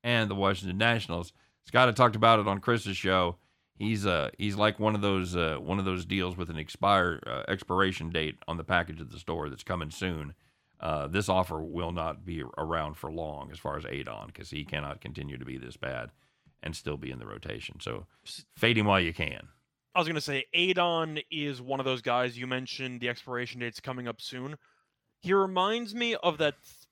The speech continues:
Speaker 2: piece of food you find in the back of the fridge that expired three months ago.
Speaker 1: Right.
Speaker 2: But you didn't realize it, so now you throw it out.
Speaker 1: Yeah.
Speaker 2: I think the Nationals have to toss him at some point 'cause he's, he's awful.
Speaker 1: Yeah, well,
Speaker 2: But
Speaker 1: they're like, they're opening it up and they're smelling it. And they're going,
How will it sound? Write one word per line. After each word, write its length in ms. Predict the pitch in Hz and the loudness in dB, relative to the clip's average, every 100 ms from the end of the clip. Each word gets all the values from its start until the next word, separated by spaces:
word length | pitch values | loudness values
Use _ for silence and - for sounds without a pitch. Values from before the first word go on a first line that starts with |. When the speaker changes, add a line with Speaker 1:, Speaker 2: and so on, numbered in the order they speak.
| _ _ - | _ _ -8
Speaker 2:
piece 260 | - 180 | -4 0
of 140 | 175 - | 0 -2
food 440 | - 147 151 147 | -10 -6 -4 -4
you 80 | 139 | -6
find 300 | - 139 135 | -2 -2 -2
in 60 | |
the 80 | 127 | -4
back 260 | 113 120 120 | 0 0 0
of 80 | 120 | -6
the 60 | |
fridge 520 | - 117 117 127 - _ _ _ _ _ - | -8 -6 -6 -8 -14 _ _ _ _ _ 0
that 100 | 127 | 0
expired 480 | - 147 135 131 | 2 4 4 4
three 240 | - 123 131 | -4 -8 -2
months 260 | 123 120 156 | -2 -2 -2
ago. 260 | 156 160 | 0 2
Speaker 1:
Right. 340 | 117 110 123 - _ _ _ | 6 8 8 4 _ _ _
Speaker 2:
But 100 | 160 | 0
you 80 | 165 | 4
didn't 200 | 170 160 | 4 2
realize 540 | 135 143 147 156 170 151 | 0 2 6 6 6 2
it, 120 | 165 | -2
so 140 | - | 0
now 100 | 131 | 2
you 140 | 131 131 | 2 0
throw 280 | - 135 123 | 0 2 4
it 60 | |
out. 240 | 117 139 - - | 2 0 -2 2
Speaker 1:
Yeah. 300 | 101 101 117 - _ _ - | 8 8 6 0 _ _ -6
Speaker 2:
I 60 | 151 | -2
think 120 | 185 | 2
the 80 | 170 | 4
Nationals 420 | 165 151 151 139 | 6 4 2 0
have 140 | 139 | 0
to 60 | - | -2
toss 320 | - 131 117 | -2 -2 -2
him 80 | 107 | -8
at 100 | 104 | -8
some 180 | 120 107 | -8 -8
point 300 | 110 104 101 | -8 -10 -10
'cause 140 | 110 | -10
he's, 480 | 139 131 120 113 - _ | -6 -6 -4 -8 -8 _
he's 160 | 160 151 | 0 2
awful. 320 | 131 - - _ - - | 2 0 -10 _ -8 4
Speaker 1:
Yeah, 200 | 180 117 | 8 10
well, 240 | 135 151 | 12 12
Speaker 2:
But 240 | 151 151 | 10 8
Speaker 1:
they're 140 | 147 180 | 8 10
like, 220 | 180 147 | 10 10
they're 180 | 165 170 | 10 12
opening 360 | 208 214 170 | 10 10 6
it 100 | 156 170 | 8 8
up 140 | 156 | 8
and 100 | 131 | 6
they're 80 | 110 | 4
smelling 520 | 104 135 143 123 82 | 2 6 8 8 6
it. 80 | 65 | -4
And 80 | - | 0
they're 60 | 98 | 6
going, 340 | 113 110 104 | 8 8 4